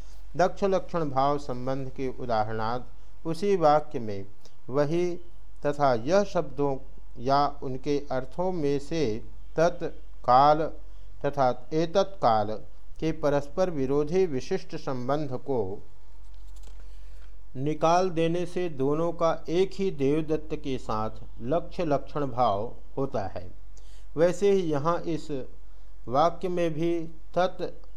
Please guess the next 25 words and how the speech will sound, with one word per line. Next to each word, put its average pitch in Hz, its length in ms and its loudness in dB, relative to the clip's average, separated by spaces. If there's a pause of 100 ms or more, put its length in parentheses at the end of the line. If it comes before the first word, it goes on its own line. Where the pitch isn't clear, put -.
(280)
तथा 127 340 2
त्वम 180 360 0
शब्दों 147 540 0 (100)
या 123 160 2 (100)
उसके 139 300 -2 (120)
अर्थों 139 380 -2
के 143 200 -2 (100)
परस्पर 135 640 -2 (420)
विरोधी 165 500 2 (120)
परोक्षत्व 135 760 0 (380)
अपरोक्षत्व 147 1120 0 (640)
गुणों 170 340 2
वाले 147 340 4
अंशों 131 520 -2
के 131 220 -2
निकाल 127 460 0
देने 113 400 -2
पर 107 280 -2 (460)
अविरुद्ध 151 640 2 (180)
एक 185 240 0
ही 180 180 -2
चैतन्य 147 600 -2
के 113 260 -4
साथ 113 800 -2
उनका 147 360 0